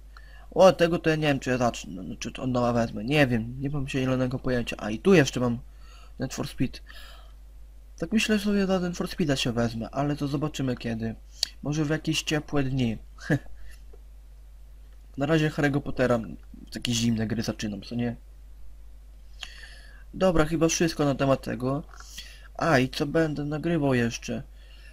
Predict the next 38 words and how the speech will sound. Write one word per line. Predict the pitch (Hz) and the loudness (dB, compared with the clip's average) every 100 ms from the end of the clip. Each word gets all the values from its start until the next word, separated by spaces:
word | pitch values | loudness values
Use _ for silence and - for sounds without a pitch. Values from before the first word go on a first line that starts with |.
| - - - - - - | -20 -18 -18 -18 -16 -8
To | 185 | 0
tak, | 180 160 | 2 2
jak, | 170 | 0
jak | 196 | -2
powiedziałam, | 202 196 190 185 | -2 2 4 2
po | 185 | 0
Harrym | 185 196 180 | 2 2 2
Potterze | 175 170 175 165 170 | 0 2 4 4 2
będzie, | 165 165 156 160 160 160 160 - - - - - | 2 0 2 2 2 2 -4 -8 -12 -16 -14 -4
będę | 151 156 | -2 0
nagrywał | 151 147 156 147 | -2 2 2 2
oczywiście, | - 143 156 - | 0 -4 -4 -4
jak | 180 - | -4 0
skończę | 254 240 | 2 4
Harry'ego | 240 247 240 | 4 6 6
Pottera, | 233 208 147 | 6 4 4
co | 165 | 0
nie, | 175 | -2
wszystkie | - - 190 | -2 -2 0
części, | 175 151 - 151 190 - - 494 - 523 - - | 2 0 -2 -2 -2 -2 6 8 8 8 6 6
to | 160 | 8
od | |
razu | 185 185 190 | 10 10 6
się | 160 | 4
biorę | 175 175 | 4 6
za | 160 | 6
Wiedźmina. | 156 147 151 135 143 170 - - - - - - - - 143 | 6 4 4 6 6 4 -2 -16 -18 -18 -18 -18 -18 -12 -10
Jeszcze | 139 139 | -6 -2
się | - | 0
pies | 131 127 | 2 2
odzywa | 131 120 123 | 2 2 0
na | 117 | 0
wpiruny. | 113 - 127 117 117 131 160 - - - - - - - 139 | -4 -6 -2 0 2 2 0 -8 -16 -16 -14 -16 -16 -2 4
Y, | 147 | 4
później, | 202 208 202 202 156 - - - | 6 4 6 4 4 -4 -16 -14
tak | - - | -10 -6
myślę | 190 - 165 | -4 -2 -2
sobie, | - 160 165 160 156 | 0 0 4 6 10